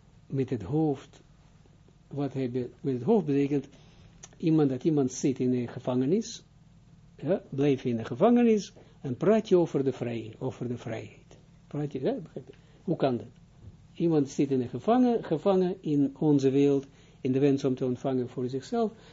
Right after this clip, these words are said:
en praat over het geest. Ja, dat is wat je hoort, wat op, allemaal op de,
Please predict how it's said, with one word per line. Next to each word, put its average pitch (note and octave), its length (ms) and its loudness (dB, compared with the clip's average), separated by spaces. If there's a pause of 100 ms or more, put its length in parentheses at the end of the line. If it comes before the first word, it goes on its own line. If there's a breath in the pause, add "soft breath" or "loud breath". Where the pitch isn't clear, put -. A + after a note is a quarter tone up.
(140)
en A#2+ 160 -6
praat A3+ 440 4
over E3 260 2
het C3+ 140 0
geest. A2+ 420 -6 (120)
Ja, B2+ 100 -10
dat C4+ 180 -2
is A3+ 120 -2
wat A#3+ 180 0
je A3 140 0
hoort, G3 300 2
wat F3 200 -2
op, E3+ 180 -4
allemaal D3 420 0
op C3 140 -6
de, C3 260 -4